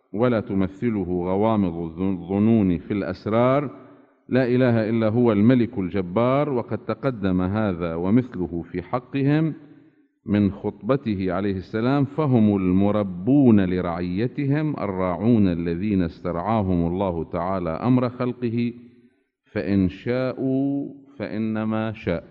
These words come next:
إذن الأمير عليه السلام يبين أن رسول الله صلى الله عليه وآله أقيم بأمر الله تعالى مقام الله عز وجل في الأداء، في التنفيذ، يعني الله سبحانه وتعالى هو الحاكم، هو الملك،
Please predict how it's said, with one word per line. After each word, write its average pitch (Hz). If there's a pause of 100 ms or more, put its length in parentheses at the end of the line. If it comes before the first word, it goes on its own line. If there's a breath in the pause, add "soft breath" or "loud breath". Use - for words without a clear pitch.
(400)
إذن 165
الأمير 139
عليه 180
السلام 170
يبين 160
أن 143
رسول 143
الله 156
صلى 135
الله 135
عليه 123
وآله 95
أقيم 135
بأمر 165
الله 160
تعالى 151 (240)
مقام 127
الله 127
عز 139
وجل 147
في -
الأداء، 110
في -
التنفيذ، 101
يعني 101
الله 101
سبحانه 92
وتعالى 90
هو 98
الحاكم، 107
هو 92
الملك، 117